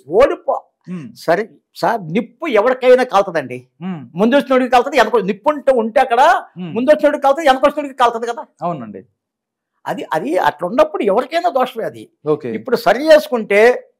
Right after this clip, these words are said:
Speaker 2: ఉమ్.
Speaker 1: రాజధాని సరి చేసుకుంటే,
Speaker 2: ఉమ్.
Speaker 1: నెంబర్ వన్ గా మంచి ప్లేస్ అండి అది.
Speaker 2: ఉమ్.
Speaker 1: సూపర్ ప్లేస్.
Speaker 2: ఉమ్.
Speaker 1: ఉత్తరం కృష్ణానది ప్రవహిస్తుంది.
Speaker 2: కృష్ణానది ఉంది ఇటు పక్క నుంచి.
Speaker 1: ఆ,
Speaker 2: అవును.
Speaker 1: ప్రవ-, బ్రహ్మాండ ప్రవేశిస్తే తూర్పు అంతా ఓపెన్ ప్లేస్ ఉంది.
Speaker 2: ఉమ్.
Speaker 1: దాన్ని నిర్మించే విధానం కుదరలేదండి.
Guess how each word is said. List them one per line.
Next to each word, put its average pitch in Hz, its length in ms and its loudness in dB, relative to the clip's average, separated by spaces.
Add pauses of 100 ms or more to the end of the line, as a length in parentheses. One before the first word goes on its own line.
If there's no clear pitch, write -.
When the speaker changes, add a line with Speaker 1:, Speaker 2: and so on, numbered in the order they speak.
Speaker 2:
ఉమ్. 147 200 -14 (120)
Speaker 1:
రాజధాని 226 480 2
సరి 190 260 2
చేసుకుంటే, 185 800 0
Speaker 2:
ఉమ్. 139 320 -12 (140)
Speaker 1:
నెంబర్ 269 520 0
వన్ 302 220 2
గా 269 100 0
మంచి 247 420 -4
ప్లేస్ 247 500 0
అండి 165 160 -2
అది. - 220 -12 (180)
Speaker 2:
ఉమ్. 151 200 -16
Speaker 1:
సూపర్ 302 300 -4
ప్లేస్. 226 340 0
Speaker 2:
ఉమ్. 143 480 -12
Speaker 1:
ఉత్తరం 262 520 -2
కృష్ణానది 240 480 2
ప్రవహిస్తుంది. 233 760 2
Speaker 2:
కృష్ణానది 202 560 -2
ఉంది 185 120 -4
ఇటు 165 100 -8
పక్క 175 220 -4
నుంచి. 143 240 -10
Speaker 1:
ఆ, 302 100 0
Speaker 2:
అవును. 135 180 -4
Speaker 1:
ప్రవ-, 202 240 0
బ్రహ్మాండ 220 440 0
ప్రవేశిస్తే 226 320 0
తూర్పు 262 320 -10
అంతా 233 160 -4
ఓపెన్ 233 260 -2
ప్లేస్ 247 220 -2
ఉంది. 277 240 -6
Speaker 2:
ఉమ్. 165 340 -14
Speaker 1:
దాన్ని 359 540 -4 (380)
నిర్మించే 339 600 -6
విధానం 330 440 2
కుదరలేదండి. 214 600 -4